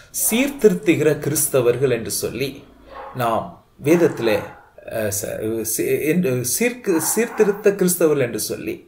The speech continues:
வரலாற்றுல அ-, அநேகர் எழும்பினதை பார்க்கிறோம். அதுல விசேஷமாக, அஹ், ச-, லூத்தர் என்கிற ஒரு ச-, கிறிஸ்தவ, அஹ், ச-, கத்தோலிக்க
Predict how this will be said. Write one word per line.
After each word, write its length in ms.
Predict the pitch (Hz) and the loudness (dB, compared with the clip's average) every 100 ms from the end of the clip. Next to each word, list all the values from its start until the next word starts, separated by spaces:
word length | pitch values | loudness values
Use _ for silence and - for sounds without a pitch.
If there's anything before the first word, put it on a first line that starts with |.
| - | -8
வரலாற்றுல 600 | 139 165 214 143 - 123 - - - _ | -2 4 6 6 2 -4 -4 -4 -14 _
அ-, 140 | - - - - - | -16 -16 -20 -16 -8
அநேகர் 500 | 147 220 277 - 175 | 2 4 4 4 4
எழும்பினதை 640 | 127 170 180 127 95 113 127 | 4 2 2 -2 -4 -6 -6
பார்க்கிறோம். 480 | - - - - - _ _ _ _ _ _ _ _ - - - | -8 -10 -16 -20 -20 _ _ _ _ _ _ _ _ -20 -20 -20
அதுல 220 | - 131 113 | -4 0 2
விசேஷமாக, 720 | - - 156 156 131 117 - 117 - - _ - - - | 0 0 0 0 -2 -4 -2 -4 -4 -14 _ -20 -20 -10
அஹ், 460 | 113 107 101 98 101 | -6 -4 -2 -2 -2
ச-, 500 | - 117 - - - - - _ - 113 113 - - | -4 -4 -4 -6 -10 -20 -20 _ -14 -12 -12 -14 -8
லூத்தர் 560 | 120 196 196 190 110 92 - | 0 0 2 2 2 0 -6
என்கிற 340 | 135 139 127 101 87 - | -4 0 2 0 -2 -4
ஒரு 200 | 123 113 104 98 98 | -2 2 2 0 -4
ச-, 280 | - - 117 - | -6 -2 -2 0
கிறிஸ்தவ, 400 | 170 175 151 113 101 - 110 | -4 2 2 4 0 -2 -4
அஹ், 240 | 110 101 | -2 -2
ச-, 240 | 104 101 90 | -4 -6 -6
கத்தோலிக்க 680 | 120 120 170 151 139 - 117 | -6 -2 0 0 -2 0 0